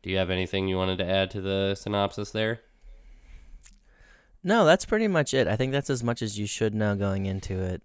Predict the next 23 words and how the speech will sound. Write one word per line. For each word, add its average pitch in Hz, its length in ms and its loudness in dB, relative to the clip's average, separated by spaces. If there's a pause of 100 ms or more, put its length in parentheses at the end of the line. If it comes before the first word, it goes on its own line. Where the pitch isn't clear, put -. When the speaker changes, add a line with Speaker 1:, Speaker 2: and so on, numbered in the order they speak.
(120)
Speaker 1:
Yeah. 82 440 -6 (520)
Speaker 2:
And 120 120 0
I'm 127 120 4
sure 120 600 6 (100)
if 110 220 -4
you've 107 140 -4
heard 113 160 2
of 107 80 0
this 107 140 0
movie 98 280 0
at 98 140 0
all, 98 200 0
you 95 320 -4
probably 92 260 -4
know 92 140 -4
more 92 240 -4
than 98 200 -4
that. 98 280 -4 (420)
Speaker 1:
Yeah. 92 380 2 (400)
Speaker 2:
But, 180 720 6 (320)
<laughs> - 320 -20
but, 104 240 2
uh, 98 560 0